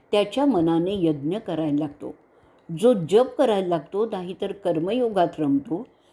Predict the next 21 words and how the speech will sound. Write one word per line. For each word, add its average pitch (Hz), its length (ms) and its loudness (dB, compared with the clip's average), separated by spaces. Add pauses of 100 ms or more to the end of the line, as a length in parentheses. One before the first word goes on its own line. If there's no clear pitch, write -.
(300)
खरे 202 300 4
ब्रह्म 180 460 -2
त्याच्यातच 190 920 -2
आहे, 190 360 0 (360)
ज्याला 196 240 2
काही 180 400 -2
लक्षणं 165 520 0
नसतात 151 380 -2 (420)
आणि 190 120 0
म्हणूनच 196 520 0
त्याचं 196 280 -2
वर्णन 156 420 2
करता 160 360 -4
येत 143 300 -2
नाही. 147 280 -14 (920)
श्रीमद् 240 340 4
भगवद्गीतेमध्ये 185 960 0
सोळाव्या 165 520 2
भागात 170 360 -2
दैवी 180 460 0
आणि 175 300 -2